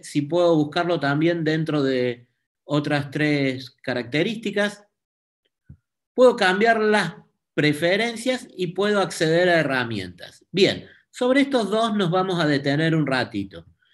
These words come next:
Si yo hago clic en herramientas, dependiendo del contexto, voy a desplegar un submenú con nuevas características, como por ejemplo, en qué idioma quiero buscar,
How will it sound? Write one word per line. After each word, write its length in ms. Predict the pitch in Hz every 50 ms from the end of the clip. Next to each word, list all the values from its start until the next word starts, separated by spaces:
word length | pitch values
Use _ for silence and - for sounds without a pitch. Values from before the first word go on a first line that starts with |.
| _ _ _
Si 180 | - - 208
yo 120 | 202 240 240
hago 200 | 233 226 214 220
clic 380 | - 208 208 202 - - - _
en 180 | - 151 147 151
herramientas, 960 | 147 135 131 143 151 170 202 240 240 208 165 151 147 151 170 202 214 - - _ _ _ _ _ _ _ _ _ _ _ _ _ _ _ _ _ _ -
dependiendo 760 | 117 131 135 131 135 127 131 139 151 170 180 175 175 170 156
del 240 | 147 175 190 185 185
contexto, 680 | - 185 190 196 196 196 220 208 202 - - 208 196
voy 240 | 170 196 214 226 226
a 120 | 220 208
desplegar 720 | 175 165 180 170 151 - - 175 170 175 180 190 208 202 208
un 180 | 208 185 185
submenú 1000 | - - - 262 269 240 214 208 196 190 190 202 202 208 202 202 202 - - _ _ _ _ _ _
con 360 | - 185 180 175 175 180 180
nuevas 460 | 185 190 196 196 208 202 208 196 196 -
características, 1080 | 180 160 143 131 135 - 143 143 165 208 214 165 - - 131 104 110 104 101 - _ _ _ _ _ _ _
como 280 | - 123 123 127 117
por 160 | 123 131 120 123
ejemplo, 800 | 131 127 131 165 160 156 147 147 143 135 123 - - - _ _ _ _ _ _ _ _ _ -
en 260 | 117 113 117 113 117
qué 180 | 196 196 196
idioma 480 | 175 147 143 156 160 156 143 131 120 135
quiero 240 | 120 131 123 123 120
buscar, 640 | 113 123 127 - - 196 190 180 175 190 - -